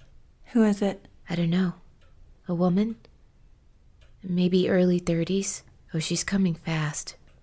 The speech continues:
Speaker 2: <gasps> She's grabbing the little girl. She's grabbing her real hard a-, and shaking her. Hey. Hey, let, let her go. Stop.
Speaker 1: It's all right, Myra. You're not really there right now. The little girl isn't really there right now.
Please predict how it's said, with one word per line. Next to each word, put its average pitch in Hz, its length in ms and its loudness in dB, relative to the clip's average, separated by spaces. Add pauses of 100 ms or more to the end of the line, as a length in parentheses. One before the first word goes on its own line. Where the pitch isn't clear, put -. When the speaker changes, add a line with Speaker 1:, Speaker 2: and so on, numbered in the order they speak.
(500)
Speaker 2:
<gasps> - 1400 -10
She's - 260 -2
grabbing 190 380 2
the 165 80 0
little 175 220 0
girl. 180 260 0
She's 202 240 0
grabbing 208 300 8
her 185 140 2
real 180 280 4
hard 175 420 0 (340)
a-, 190 120 -2
and 180 120 2
shaking 190 440 4
her. 247 340 0 (1040)
Hey. 214 500 8 (800)
Hey, 233 100 0
let, 294 340 10
let 302 200 10
her 370 180 8
go. 269 600 10
Stop. 330 600 12 (240)
Speaker 1:
It's 190 180 2
all 190 160 6
right, 190 240 2
Myra. 156 460 2 (140)
You're 175 120 4
not 170 220 8
really 190 200 6
there 165 220 4
right 156 200 2
now. 143 300 0 (220)
The 170 120 4
little 175 200 8
girl 175 280 4
isn't 165 340 0
really 170 180 4
there 156 240 2
right 151 180 -2
now. 143 300 -2